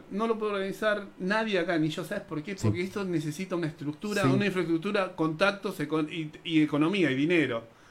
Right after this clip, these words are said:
Speaker 1: No le revisa a un pobre tampoco, no seamos ingenuos, no le revisa a un pobre, no lo puede revisar a un pobre. Ahora, esa persona que cuenta con esa estructura, con esos contactos, tiene que invertir dinero. Y el invertir es una autorización del Estado.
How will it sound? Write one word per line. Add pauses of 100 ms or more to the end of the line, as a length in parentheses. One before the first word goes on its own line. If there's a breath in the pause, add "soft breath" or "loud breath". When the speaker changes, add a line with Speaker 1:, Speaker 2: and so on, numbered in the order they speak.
Speaker 1:
No
le
revisa
a
un
pobre
tampoco,
no
seamos (160)
ingenuos,
no
le
revisa
a
un
pobre, (220 soft breath)
no
lo
puede
revisar
a
un
pobre.
Ahora, (240 soft breath)
esa
persona
que
cuenta
con
esa
estructura,
con
esos
contactos, (300)
tiene
que
invertir
dinero. (340 soft breath)
Y
el
invertir
es
una
autorización
del
Estado.